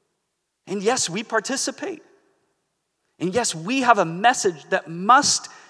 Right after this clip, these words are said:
be proclaimed and believed. But it's God's grace alone through the finished work of the, of Jesus Christ and now through the ministry of the Holy Spirit.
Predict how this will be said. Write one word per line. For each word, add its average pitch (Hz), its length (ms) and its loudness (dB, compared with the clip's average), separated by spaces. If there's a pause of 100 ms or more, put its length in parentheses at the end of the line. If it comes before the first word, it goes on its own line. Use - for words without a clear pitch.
(180)
be 214 140 -4
proclaimed 247 880 0
and 202 140 0
believed. 196 680 -2 (440)
But 202 120 4
it's 185 180 2
God's 208 560 6
grace 196 480 0
alone 175 500 0 (260)
through 185 120 -2
the 160 100 0
finished 226 640 4
work 202 320 0
of 175 180 0
the, 160 200 -4
of 156 160 0
Jesus 185 340 -4
Christ 190 420 -2 (240)
and 190 120 2
now 196 160 6
through 202 160 -4
the 175 100 2
ministry 208 720 0
of 175 240 0
the 185 100 4
Holy 190 480 4
Spirit. - 600 -2